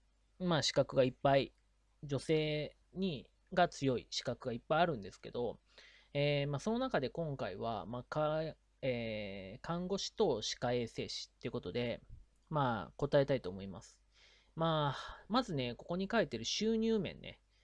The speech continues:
えー、収入面、はっきり言うと、看護師の方が高いです。えー、明らかに高い。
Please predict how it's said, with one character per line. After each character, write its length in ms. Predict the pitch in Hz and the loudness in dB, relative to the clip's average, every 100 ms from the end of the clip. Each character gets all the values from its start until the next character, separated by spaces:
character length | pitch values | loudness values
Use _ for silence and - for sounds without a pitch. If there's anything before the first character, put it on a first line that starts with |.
| _ | _
え 340 | 143 147 143 143 | -2 0 0 0
ー、 20 | |
収 220 | 135 262 | -2 -2
入 220 | 262 269 | 0 2
面、 200 | 233 123 73 | 2 0 -4
は 160 | - | -6
っ 40 | 147 | -2
き 160 | - | 0
り 100 | 180 | 2
言 100 | 110 | 0
う 40 | 90 | -2
と、 400 | - 120 90 - - | 0 0 0 -6 -4
看 220 | 156 165 | -2 2
護 80 | 196 | 2
師 140 | - | 0
の 80 | 110 | -2
方 80 | 101 | -4
が 100 | 90 | -6
高 240 | 117 127 | -4 -2
い 60 | 98 | -2
で 100 | 67 | -6
す。 140 | - _ _ _ _ _ _ 135 | -16 _ _ _ _ _ _ 0
え 920 | 143 139 131 127 127 123 117 110 98 | 4 4 4 2 0 0 0 0 -2
ー、 100 | 98 147 | 0 4
明 60 | |
ら 80 | 180 | 4
か 80 | 110 | 2
に 80 | 95 | -8
高 200 | 107 104 | -6 -6
い。 100 | - | -6